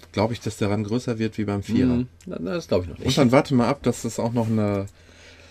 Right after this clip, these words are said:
Speaker 1: ähm, neueres, vielleicht sogar schöneres Design gibt.
Speaker 2: Noch schöner?
Speaker 1: Noch schöner.
Speaker 2: Noch schöner.
Speaker 1: Noch
Speaker 2: Also
Speaker 1: unempfindlicher
Speaker 2: ich
Speaker 1: vor allen Dingen.
Speaker 2: glaube nicht, dass sich viel tun wird. Also ich denke, das ist wirklich nur ein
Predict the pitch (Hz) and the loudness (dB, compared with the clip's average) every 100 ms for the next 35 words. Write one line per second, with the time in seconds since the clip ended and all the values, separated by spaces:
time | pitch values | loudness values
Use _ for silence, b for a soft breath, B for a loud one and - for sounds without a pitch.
0 | b - 107 101 98 95 90 101 107 127 | b -4 0 2 2 0 -4 -2 2 2
1 | 120 - 107 107 113 98 - 117 110 - | 0 -2 -2 0 2 2 2 2 0 0
2 | 101 98 101 120 139 - - - - - | -2 0 0 2 0 -2 -18 -20 -20 -20
3 | - - 127 160 220 - - 87 73 98 | -18 -2 6 8 8 6 0 2 4 4
4 | 120 - - 98 113 107 120 131 165 - | 4 2 -2 0 2 2 4 4 2 -2
5 | - 90 92 113 - B B B 202 127 | -4 -2 -2 -4 -8 B B B 2 4
6 | - 143 - - 98 98 95 90 78 92 | 6 8 8 8 4 4 -2 -2 -2 -2
7 | 92 143 - - - - 107 107 101 90 | -2 -4 -8 -20 -14 -4 -2 0 -2 -2
8 | - 92 95 - 85 85 90 78 76 64 | -2 -2 -4 -6 -6 -4 -6 -6 -6 -6
9 | - - 95 92 101 113 113 101 104 101 | -8 -8 -2 0 2 2 2 -2 -4 -4
10 | 107 107 101 95 92 | -4 -2 0 0 -2